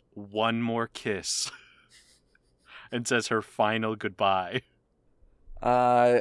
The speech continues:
Speaker 2: unfortunately, you are wrong.
Speaker 1: Fuck.
Speaker 2: Uh,
Speaker 1: Gareth, why would you deny me this? <laughs>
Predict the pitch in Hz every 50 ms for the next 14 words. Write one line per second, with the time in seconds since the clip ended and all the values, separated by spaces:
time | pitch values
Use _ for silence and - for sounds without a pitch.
0 | - - - 123 117 - - 135 127 127 - 135 123 127 131 123 117 123 113 117
1 | 117 - - - - 120 120 117 120 120 117 - - - 113 110 71 50 98 -
2 | 110 113 107 95 98 92 - - - - - - 80 - - - - - - -
3 | _ - - - - - - - - _ _ - - - _ _ _ _ _ _
4 | _ _ _ _ _ _ _ _ _ - - 123 120 120 120 120 117 120 120 120
5 | 113 - - - - _ _ _ - 117 127 147 143 127 135 127 - 120 107 110
6 | 120 127 147 147 143 123 110 98 95 104 - 127 131 - - - 190 -